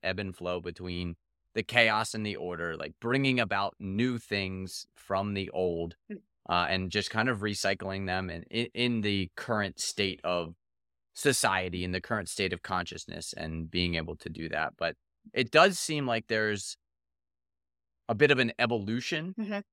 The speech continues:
Speaker 1: from that old system, what, what I would call kind of more the Western approach to mental health and, and health, because I think b-, both of those go very closely together. Your,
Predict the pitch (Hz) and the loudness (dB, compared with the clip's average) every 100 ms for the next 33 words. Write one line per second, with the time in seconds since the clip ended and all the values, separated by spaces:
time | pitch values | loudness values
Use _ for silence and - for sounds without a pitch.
0 | _ - - 123 123 120 117 - 101 113 | _ -20 0 6 6 6 0 -4 2 4
1 | 104 101 _ 127 143 160 127 - 120 - | 4 0 _ 6 6 6 0 -2 0 0
2 | 92 85 82 - 107 104 - - 101 - | -4 -6 -8 -4 -2 -2 -8 -4 -4 0
3 | 101 104 90 104 95 95 98 90 85 - | -2 -2 -2 2 2 0 -2 -4 -6 -8
4 | 104 98 92 85 104 - 107 98 - 101 | -2 -2 -2 0 0 0 -2 -2 -4 -4
5 | - 98 - - - 92 92 87 85 85 | -2 -2 -2 -8 -6 -4 -2 -2 -4 -6
6 | 92 95 98 92 85 95 85 87 - 90 | -2 0 0 -2 0 0 0 -4 -6 -2
7 | 85 85 82 98 _ _ 120 120 110 - | 0 -2 -4 -10 _ _ 2 2 2 4
8 | 127 92 - _ - 98 107 92 87 _ | 4 2 -8 _ -8 -4 -2 -2 -6 _
9 | - 95 104 95 _ - 92 104 110 98 | -8 -4 -4 -6 _ -10 -2 0 0 0
10 | 95 92 - 87 82 - _ _ _ - | 0 0 -2 -2 -2 -8 _ _ _ -14
11 | 92 123 143 123 90 - 107 - 82 82 | -2 4 6 4 0 -2 -2 -2 -10 -10
12 | 85 87 90 50 50 82 92 90 | -8 -4 -6 -8 -10 -6 -4 -6